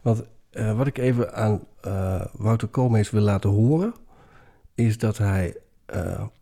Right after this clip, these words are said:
het is een echte technocraat, maar wel echt de meest gezellige technocraat die je ooit, eh, hebt leren kennen. Hij kan ook echt die regeerakkoorden op de achterkant van een sigarendoosje, bij wijze van spreken, eh, uitrekenen.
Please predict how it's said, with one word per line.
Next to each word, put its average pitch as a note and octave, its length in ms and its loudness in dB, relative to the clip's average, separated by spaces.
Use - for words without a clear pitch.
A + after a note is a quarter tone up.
het A2+ 220 -2
is C3 100 2
een C#3 100 2
echte - 280 -4
technocraat, A2+ 760 -2
maar - 340 -4
wel A2+ 240 0
echt A2+ 180 -2
de G#2+ 60 0
meest G#2+ 240 0
gezellige A#2+ 380 -2
technocraat G#2 580 -4
die G2+ 100 0
je G2+ 140 0
ooit, F#2+ 320 -6
eh, G2 220 -4
hebt G#2+ 200 -2
leren G#2 240 2
kennen. B2+ 300 0
Hij A#2 120 2
kan A#2 180 0
ook G#2+ 120 0
echt F2 220 -4
die G#2 100 0
regeerakkoorden A#2 640 0
op A2 80 -6
de G2+ 80 -2
achterkant G#2+ 380 -6
van G#2+ 100 -2
een G#2 80 2
sigarendoosje, G#2+ 960 0
bij A#2 120 0
wijze A2 260 0
van A#2 100 -6
spreken, G2+ 680 -2
eh, F#2+ 340 0
uitrekenen. G2 760 0